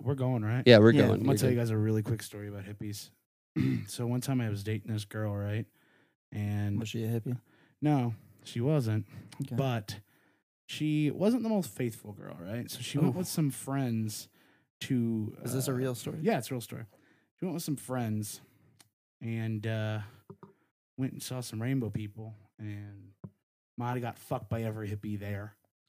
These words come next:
Speaker 2: Ooh.
Speaker 3: Oh my God, dude, that's depressing.
Speaker 1: Dude, no, <laughs> yeah. So I have a special place in my heart for the hatred of hippies because, you know, like, I, you know, I've, I've got hippie stank on me.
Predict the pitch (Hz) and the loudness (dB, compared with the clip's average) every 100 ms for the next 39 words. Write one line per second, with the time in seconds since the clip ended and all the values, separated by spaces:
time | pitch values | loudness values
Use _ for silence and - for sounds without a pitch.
0 | 123 131 107 107 104 - 135 - - - | 8 10 8 6 2 -6 -4 -4 -6 -4
1 | 156 - - 262 - 139 - 165 196 190 | -4 0 4 4 4 -2 -2 0 -2 -4
2 | - - - 190 294 165 165 160 - 156 | -4 -2 2 6 8 10 8 6 0 2
3 | 131 98 165 135 - - 185 - 180 117 | 2 2 2 0 -4 -4 -2 4 4 2
4 | - - 196 262 220 - 214 208 180 190 | -6 2 4 6 4 0 0 0 -4 -4
5 | - 180 160 139 143 160 160 101 - 135 | -2 -2 -2 -2 -4 -2 -4 -6 -12 -10
6 | 123 127 131 135 113 104 143 110 107 101 | -8 -6 -4 -4 -2 -2 -2 -4 -4 -8
7 | _ _ _ _ _ _ _ _ _ _ | _ _ _ _ _ _ _ _ _ _
8 | 147 165 202 185 180 165 190 185 185 170 | -2 0 0 2 0 2 2 4 4 4
9 | 151 - - - - _ _ _ _ _ | 2 -2 -10 -12 -14 _ _ _ _ _
10 | - 143 - 214 226 214 196 220 - - | -10 -10 -8 -6 -2 -2 -2 -6 -8 -14
11 | 226 247 170 107 165 - 127 117 120 117 | -10 -8 -8 -4 -6 -4 -6 -6 -6 -4
12 | 113 104 | -2 -4